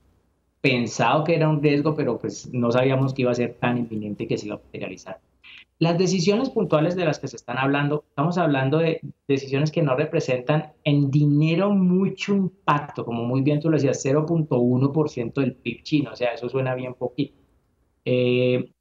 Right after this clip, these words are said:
pero de alguna forma el problema no es ese, el problema es que si esto se empieza a escalar y se convierte en, "Ah, yo te pongo a ti estas, entonces ahora yo te pongo a ti estas, ah, y tú me pusiste a mí estas, entonces yo te pongo estas, estas".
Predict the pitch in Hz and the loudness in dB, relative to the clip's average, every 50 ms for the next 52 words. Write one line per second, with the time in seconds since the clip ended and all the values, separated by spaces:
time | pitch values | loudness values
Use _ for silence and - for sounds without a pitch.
0 | _ _ _ _ - 143 143 147 147 143 143 143 139 156 170 202 220 214 - 220 | _ _ _ _ 0 2 2 4 2 2 2 2 2 2 2 2 0 0 0 0
1 | 202 180 190 190 180 - - 151 131 131 127 131 139 139 151 151 151 - 180 180 | 0 2 2 0 -2 0 0 0 2 2 2 0 2 2 2 0 0 0 -2 -2
2 | 143 - - - - 127 123 123 127 135 139 151 156 160 160 160 156 - - _ | -2 -2 -6 -8 -4 -2 0 0 2 2 2 2 2 2 2 0 0 -2 -6 _
3 | _ _ - 151 147 - 147 147 147 - 208 226 220 - 202 - - - - _ | _ _ -2 -2 0 2 0 0 0 0 -2 -2 -2 -2 -4 -4 -4 -8 -16 _
4 | _ _ _ _ _ _ _ _ _ _ _ _ _ _ _ _ - 147 139 135 | _ _ _ _ _ _ _ _ _ _ _ _ _ _ _ _ -2 -2 -2 -2
5 | 131 - - 147 151 151 147 - 175 185 - - - 165 156 147 - - - 120 | -2 0 2 2 4 4 2 0 0 -2 -2 0 0 0 0 0 -2 -4 -2 -2
6 | 120 120 120 120 127 127 - - _ _ _ _ _ _ _ - - 135 - 143 | 0 0 0 0 -2 -4 -6 -10 _ _ _ _ _ _ _ -6 -6 -2 0 0
7 | 135 - 135 127 127 131 135 131 131 135 - 165 165 165 165 - 151 160 170 160 | 0 0 0 0 2 2 2 0 0 0 0 2 0 0 0 0 2 2 2 2
8 | 143 143 139 - - 160 156 - - 175 175 175 175 175 175 180 180 175 - - | 2 0 0 0 -2 -2 -2 0 0 2 2 2 2 2 2 2 0 0 -2 -4
9 | 170 165 160 160 156 147 151 - 160 156 151 147 - 127 127 135 131 123 123 127 | -2 -2 0 2 0 0 0 0 0 2 2 2 0 -2 -4 -2 -2 0 0 0
10 | 123 131 127 131 151 147 151 - 160 160 160 156 165 160 160 - 156 156 151 147 | 0 -2 -2 0 0 -2 0 0 0 0 2 2 0 0 0 0 0 0 2 0
11 | 147 - - 147 143 - 143 151 160 180 175 160 160 - 135 135 160 170 - _ | -2 -2 -2 -4 -2 -2 -2 0 0 2 0 0 -2 -4 -4 -2 -2 -2 -4 _
12 | - - 147 139 - - 151 151 156 156 143 147 147 - 151 139 - 113 107 107 | -8 -4 -4 -4 -2 -2 -2 0 0 0 -2 -4 -4 -4 -6 -8 -8 -8 -8 -8
13 | - - 117 110 - - 147 147 185 233 247 226 226 202 180 - - 180 170 165 | -6 -6 -6 -8 -4 0 2 2 4 4 2 2 0 0 0 -2 -4 -6 -4 -2
14 | 165 135 123 - - 135 | -2 -4 -4 -4 -10 -12